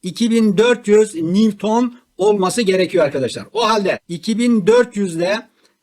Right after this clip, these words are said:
iki bin dört yüz ile neyi çarpıyoruz? Ne kadar yükseltmiş? On metre yükselmiş.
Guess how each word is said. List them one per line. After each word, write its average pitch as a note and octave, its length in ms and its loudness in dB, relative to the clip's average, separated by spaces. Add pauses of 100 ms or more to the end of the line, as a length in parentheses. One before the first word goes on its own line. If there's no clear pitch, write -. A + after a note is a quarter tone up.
(140)
iki F3+ 240 -4
bin F3+ 160 0
dört G3+ 220 2
yüz D#3 120 -4
ile D3 180 0
neyi G#3+ 220 2
çarpıyoruz? G#3 540 0
Ne G#3 140 0
kadar G#3+ 280 0
yükseltmiş? A3 600 -2 (200)
On A#3 260 4
metre F#3 300 0
yükselmiş. D3 600 -2